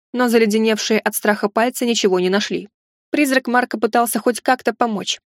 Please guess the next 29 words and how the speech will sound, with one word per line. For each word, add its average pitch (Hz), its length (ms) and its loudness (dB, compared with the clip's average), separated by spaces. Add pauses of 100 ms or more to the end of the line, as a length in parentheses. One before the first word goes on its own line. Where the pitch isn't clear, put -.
(100)
То - 160 4
клал 277 300 2
руки 262 240 0
на 208 160 4
грудь, 214 420 0
имитируя 247 520 2
массаж 233 380 2
сердца, 220 480 -2 (240)
то 240 120 2
ложился 220 400 2
поверх 202 320 2
тела, 220 320 0
пытаясь 240 400 0
соединиться 226 560 -2
с 208 100 -8
ним. 208 240 0 (580)
Все 311 260 2
безрезультатно, 240 840 0 (240)
вернуться 196 500 2
он 254 100 -2
не 247 100 -2
мог. 180 300 -6 (360)
Вспомнилась 240 600 0
рекомендация 220 680 2
из 220 180 -2
курса 208 340 0
О 220 60 2
Б 226 160 2
Ж 240 240 0